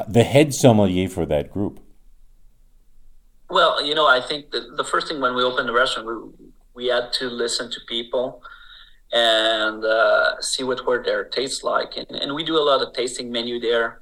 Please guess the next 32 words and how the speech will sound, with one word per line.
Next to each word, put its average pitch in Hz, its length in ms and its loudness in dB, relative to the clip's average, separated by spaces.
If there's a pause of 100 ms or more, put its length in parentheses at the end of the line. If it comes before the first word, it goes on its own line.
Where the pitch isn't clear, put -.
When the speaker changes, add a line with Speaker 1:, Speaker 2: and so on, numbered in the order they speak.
(160)
Speaker 2:
and 113 220 -4
we 117 80 -4
try 117 240 0
to - 160 -2
have 113 100 2
an 113 100 -4
emphasis 117 640 -4
on, 117 140 -2
uh, 113 320 0 (560)
on, 113 280 2
uh, - 540 -4 (280)
Catalonia, 123 880 0 (100)
you 123 100 -6
know, 120 200 2
like, 113 300 4 (140)
but 113 320 -2
as 127 200 0
much 143 180 2
as - 120 -2
the - 100 0
French 135 440 2
and 123 140 -4
the 117 140 0
Spanish 120 500 -4
part, 123 260 2
because - 280 -12
the - 80 -4
chef 120 320 0
is 117 100 -2
originally 120 460 -2
from 117 240 -8
there. 113 340 -2